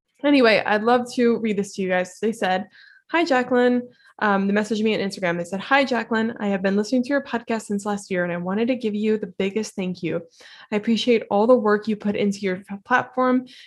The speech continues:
You truly are changing lives. I remember I started crying in front of my family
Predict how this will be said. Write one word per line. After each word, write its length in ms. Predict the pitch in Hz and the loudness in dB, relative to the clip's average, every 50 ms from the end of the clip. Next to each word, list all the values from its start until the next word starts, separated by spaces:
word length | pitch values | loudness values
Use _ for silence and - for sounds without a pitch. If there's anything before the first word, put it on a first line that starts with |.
| _ - | _ -6
You 360 | - 208 214 214 214 220 - | -4 0 0 0 0 0 -2
truly 440 | - - - - 226 226 240 240 - | -6 -6 -2 0 2 2 2 2 0
are 140 | 202 196 202 | 0 -2 -2
changing 480 | 202 - 202 196 190 180 196 185 180 | -2 -2 -2 0 0 0 0 0 0
lives. 360 | 180 175 180 175 170 170 170 - | -2 -2 -2 -2 -4 -4 -6 -4
I 80 | - 196 | -4 0
remember 280 | 190 202 202 214 226 | 2 2 2 2 2
I 80 | 233 233 | 2 0
started 360 | 226 - 262 247 240 233 233 | 0 0 0 0 0 -2 -4
crying 320 | - - 220 214 214 214 220 | -4 -6 -4 -2 0 0 -2
in 80 | 214 | -2
front 120 | 214 220 220 | -2 -2 -2
of 60 | 220 | 0
my 120 | 233 233 | 0 -2
family 480 | 233 - 202 196 196 196 202 196 196 | -2 -2 -2 -2 0 0 0 -2 -2